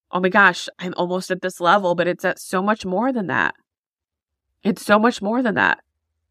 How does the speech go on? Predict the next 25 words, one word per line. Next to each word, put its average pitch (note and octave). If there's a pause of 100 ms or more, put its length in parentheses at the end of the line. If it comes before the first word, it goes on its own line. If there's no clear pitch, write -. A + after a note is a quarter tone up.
(960)
And G#3
again, G3+
you G3+
know, F#3+
if -
you G#3+
have C4
a F3+
hundred G#3
downloads F#3+
on F3
one F3+
podcast E3+
episode, F3 (460)
that A3+
is B3+
a G3
hundred A3+ (140)
people. F3 (420)
Imagine A#3+
those D4
people B3+
in B3
a G3
room. F3+